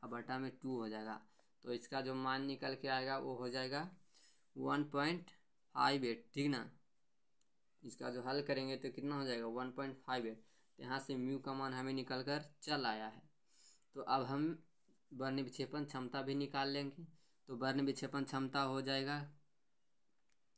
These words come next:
यानी कि इसको इंग्लिश में बोलते हैं डिस्पर्सिव पावर। तो यहाँ से लिखेंगे डिस्पर्सिव, डिस्पर्सिव पावर, ठीक ना,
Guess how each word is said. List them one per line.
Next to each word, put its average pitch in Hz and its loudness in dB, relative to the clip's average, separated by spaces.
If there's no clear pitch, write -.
यानी 123 0
कि 143 4
इसको 135 2
इंग्लिश 135 4
में 139 4
बोलते 135 2
हैं 139 2
डिस्पर्सिव 135 0
पावर। 123 8
तो - -8
यहाँ 123 2
से 135 0
लिखेंगे 135 2
डिस्पर्सिव, 131 4
डिस्पर्सिव 131 0
पावर, 117 6
ठीक 139 2
ना, 120 -4